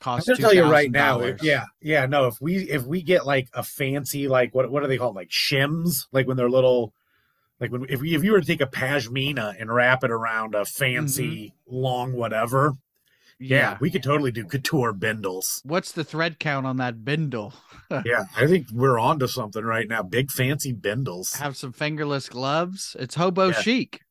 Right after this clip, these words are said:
Speaker 1: Yeah. I love
Speaker 2: Uh,
Speaker 1: it. Like
Speaker 2: while the thieves surveyed the grounds, they asked the guard who let them in if anyone else was in the museum.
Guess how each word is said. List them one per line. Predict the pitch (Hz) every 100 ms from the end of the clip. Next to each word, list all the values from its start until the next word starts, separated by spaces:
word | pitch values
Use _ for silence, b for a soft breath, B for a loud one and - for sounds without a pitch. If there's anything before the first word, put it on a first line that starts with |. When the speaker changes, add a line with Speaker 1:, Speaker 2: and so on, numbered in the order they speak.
| _ _ b b
Speaker 1:
Yeah. | - 156 123 _ _ _ _ _
I | 110
love | 151 113 143
Speaker 2:
Uh, | 147 - _ 92
Speaker 1:
it. |
Like | 104
Speaker 2:
while | 170 175 185
the | 170 156
thieves | - 208 240 208 160
surveyed | - 165 151 156 160 139
the |
grounds, | 131 135 151 151 147 127
they | 131
asked | 127 139 135
the | 135
guard | 113 127 135 120
who | 131
let | 127 143 139
them | 135 131
in | 135
if | 127
anyone | 143 143 135 135
else | 139 151 -
was | 135 120
in | 120
the | 120
museum. | 117 120 117 127 127 139